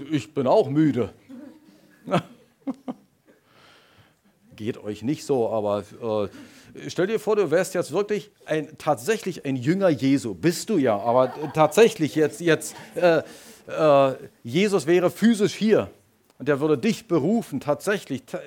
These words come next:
so, du könntest mit ihm reden, mit ihm essen. Jesus sagt, "Ach, ich bin auch richtig müde, rudert ihr mal." Und Jesus hat geschlafen, er sagt, "Ich brauche mal eine Pause, rudert ihr mal."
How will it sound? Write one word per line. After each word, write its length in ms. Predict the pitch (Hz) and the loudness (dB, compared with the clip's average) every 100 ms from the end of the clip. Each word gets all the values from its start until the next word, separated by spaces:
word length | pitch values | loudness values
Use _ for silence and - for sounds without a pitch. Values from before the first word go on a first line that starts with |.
| 151 | -8
so, 400 | 139 185 170 120 | -4 -2 -2 -4
du 160 | 135 | -8
könntest 400 | 156 160 170 151 | -6 -6 -6 -6
mit 220 | 190 185 | -6 -6
ihm 180 | 170 165 | -8 -4
reden, 380 | 139 160 196 175 | -2 0 -2 -2
mit 200 | 165 - | -6 -6
ihm 160 | 165 147 | -8 -6
essen. 420 | 160 170 147 107 _ _ _ _ | -6 -8 -10 -12 _ _ _ _
Jesus 240 | 139 147 | -6 -4
sagt, 200 | 135 135 | -2 0
"Ach, 180 | 139 117 | -2 -4
ich 140 | 110 - | -10 -10
bin 140 | 120 | -6
auch 220 | 113 104 101 117 | -4 -6 -8 -12
richtig 300 | 135 107 110 | -12 -12 -8
müde, 340 | 127 117 98 - _ _ | -6 -4 -6 -14 _ _
rudert 360 | 107 165 147 107 | -8 -2 -2 -2
ihr 140 | 120 | -6
mal." 280 | 120 95 85 _ _ _ _ _ _ _ _ _ _ _ _ _ | -8 -8 -14 _ _ _ _ _ _ _ _ _ _ _ _ _
Und 160 | 113 | -12
Jesus 320 | 104 165 220 196 | -6 -6 -4 -8
hat 120 | - | -10
geschlafen, 520 | 185 185 170 165 - | -12 -6 -6 -6 -12
er 100 | 113 | -10
sagt, 320 | 131 127 - | -6 -8 -8
"Ich 180 | 151 - | -16 -12
brauche 220 | 131 120 | -12 -10
mal 100 | 127 | -8
eine 120 | 117 | -8
Pause, 380 | 104 101 113 98 - _ _ _ _ 110 | -6 -4 -4 -8 -16 _ _ _ _ -6
rudert 340 | 151 139 - | 0 0 -2
ihr 120 | 123 | -6
mal." 260 | 110 95 | -6 -8